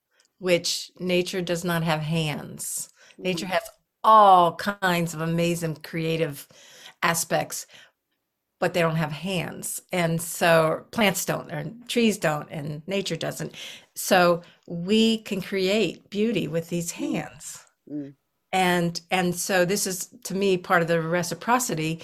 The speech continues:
Speaker 1: is, like,
Speaker 2: Mm.
Speaker 1: we can, we can make beauty with these hands that we can give back. We can give back to nature in, in whatever way that might be.
Speaker 2: Right.
Speaker 1: I mean, there's, there's a long list of things that we can create with our hands,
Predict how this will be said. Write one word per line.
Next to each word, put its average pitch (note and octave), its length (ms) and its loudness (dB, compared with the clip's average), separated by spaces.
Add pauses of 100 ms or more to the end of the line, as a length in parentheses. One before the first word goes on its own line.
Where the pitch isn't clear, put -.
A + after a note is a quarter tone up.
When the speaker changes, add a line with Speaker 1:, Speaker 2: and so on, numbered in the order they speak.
(240)
Speaker 1:
is, F#3 200 -2
like, F3+ 180 2
Speaker 2:
Mm. C#3 260 -12
Speaker 1:
we G3+ 140 0
can, G3+ 400 0
we G#3+ 160 0
can G3+ 240 0
make A#3 320 0
beauty G3+ 380 0
with E3+ 200 -4
these F3+ 240 -2
hands F3 640 -6 (320)
that F#3 300 0
we F#3 140 0
can F3 420 -4 (360)
give F3 320 0 (240)
back. F#3+ 440 0
We E3 100 -8
can E3+ 140 -4
give E3+ 240 -6
back E3 300 -4
to E3+ 100 -6
nature D#3+ 200 -6
in, G3+ 180 -2
in G#3+ 240 -2
whatever D4 360 2
way D4 260 2
that C4 260 2
might G#3+ 260 -2
be. G3 80 0
Speaker 2:
Right. F3 300 -2
Speaker 1:
I F3 40 -6
mean, F3+ 140 0
there's, F3+ 160 -2 (240)
there's G#3+ 140 -2
a G#3+ 60 6
long G#3+ 680 4
list G3+ 340 2
of E3+ 140 -4
things G3+ 380 0
that F3 80 0
we F3+ 100 2
can E3+ 100 -2
create G#3 240 2
with F3 140 -2
our E3 120 -2
hands, F3 500 -2